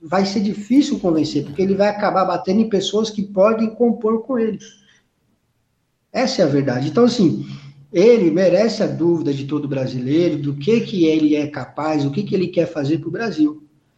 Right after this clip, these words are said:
Hoje você não tem nada pra falar do Sérgio Moro de corrupção, se ele é ladrão, se ele é bandido, se ele foi um mau juiz.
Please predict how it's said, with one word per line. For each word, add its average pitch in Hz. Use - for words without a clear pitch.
Hoje 226
você 214
não 277
tem 294
nada 175
pra 143
falar 139
do 139
Sérgio 139
Moro 131
de 170
corrupção, 165
se -
ele 147
é 143
ladrão, 143
se -
ele 139
é 139
bandido, 135
se -
ele 143
foi 147
um 135
mau 143
juiz. 143